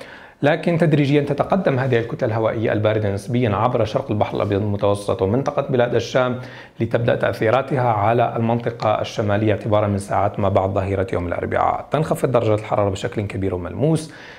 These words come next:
تنشط أيضا الرياح المثيرة للأتربة والغبار في شمال منطقة تبوك، أيضا الجوف، الحدود الشمالية، في حين تستمر الأجواء نستطيع أن نصفها بأنها دافئة إلى معتدلة خلال ساعات النهار،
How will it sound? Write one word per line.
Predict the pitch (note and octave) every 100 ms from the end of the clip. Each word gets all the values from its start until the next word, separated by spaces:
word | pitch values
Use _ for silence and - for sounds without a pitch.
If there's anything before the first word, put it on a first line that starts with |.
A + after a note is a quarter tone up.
| - -
تنشط | D#3+ D#3+ D#3+
أيضا | - F#3 F3+
الرياح | D3+ D#3 C#3+ C#3+ C#3+ C3 -
المثيرة | C3 A#2+ B2 A#2+
للأتربة | A2+ - - A2+
والغبار | G2+ G#2 A2 A#2
في | A#2 - C3+
شمال | A#2 C3+ G#2+ A2
منطقة | G#2 G#2+ - G2
تبوك، | - G2+ G#2 G#2+
أيضا | G2 F#2+
الجوف، | G2+ F#2+ G2+ F#2+ -
الحدود | - G#2+ G2+ G2+
الشمالية، | - - - A#2 A#2 C3+ C3 - - - -
في | -
حين | - A3+
تستمر | G#3 E3 F3+ E3
الأجواء | C3+ B2 A#2+ B2 C3 C#3 - - - _ -
نستطيع | - B2+ B2
أن | A#2
نصفها | A2+ - G2
بأنها | A#2 A#2 G#2+ G#2 A2+ G#2+ A2 - - - - _
دافئة | A#2+ B2+ D3+ D3+ D#3 C3+
إلى | - B2+ A#2+
معتدلة | A2+ G2 E3 D3+ D#3 C#3+
خلال | - C3 A2+
ساعات | - G#2+ G#2
النهار، | G#2 G2+ G2+ A2 A2+ -